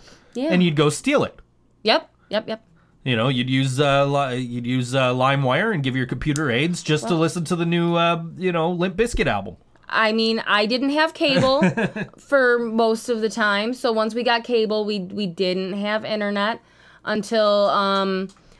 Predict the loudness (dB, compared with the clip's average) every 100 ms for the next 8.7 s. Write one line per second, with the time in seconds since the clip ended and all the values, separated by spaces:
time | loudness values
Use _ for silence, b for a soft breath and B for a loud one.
0 | _ 2 2 0 -2 -2 -2 0 0 -2
1 | -2 -2 -2 -2 0 0 -2 -4 -4 -4
2 | -8 -10 b b b b -2 2 2 0
3 | -2 -4 -8 -14 _ _ _ _ _ -2
4 | 0 2 2 0 -2 -2 -2 -2 -2 0
5 | 2 4 2 2 2 0 2 2 2 2
6 | 2 2 2 4 4 2 -4 -4 4 6
7 | 6 4 2 0 0 2 4 4 2 0
8 | 0 -2 0 0 0 -2